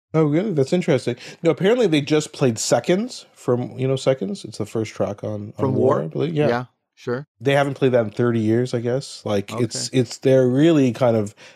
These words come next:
Speaker 1: you know, and then you guys might have heard Lady Gaga joined them for this section, not when I was there, but a-, about a week later
Speaker 2: Aw.
Speaker 1: she was there and she joined them, played, sang a couple songs with them. They sang Shallow.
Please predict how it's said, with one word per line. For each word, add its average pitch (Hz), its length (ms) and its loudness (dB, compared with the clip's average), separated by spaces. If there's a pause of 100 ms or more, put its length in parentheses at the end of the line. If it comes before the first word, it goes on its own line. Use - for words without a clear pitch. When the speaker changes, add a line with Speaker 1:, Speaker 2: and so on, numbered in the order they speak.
Speaker 1:
you 110 140 -2
know, 101 180 2
and 139 160 4
then 117 240 2 (380)
you 123 200 2
guys 113 220 4
might 113 120 2
have 98 100 0
heard 113 200 2
Lady 120 260 4
Gaga 110 360 4
joined 110 340 2
them 110 180 0
for 107 120 -4
this 101 220 -2
section, 104 440 -2
not 98 200 -2
when 98 120 -4
I 95 100 -6
was 98 160 -6
there, 98 340 0
but 101 160 -4
a-, 110 180 -8
about 104 240 -4
a 98 60 -6
week 101 260 -6
later 98 220 -4
Speaker 2:
Aw. 117 60 -2
Speaker 1:
she 110 140 -6
was 107 200 -2
there 110 420 0
and 95 240 -10
she 110 140 -6
joined 101 320 -2
them, 101 340 -4
played, 98 420 -8
sang 101 220 -8
a - 20 -18
couple - 220 -12
songs 95 340 -14
with 95 120 -16
them. 98 240 -12 (320)
They 104 120 -2
sang 117 280 0
Shallow. 113 640 2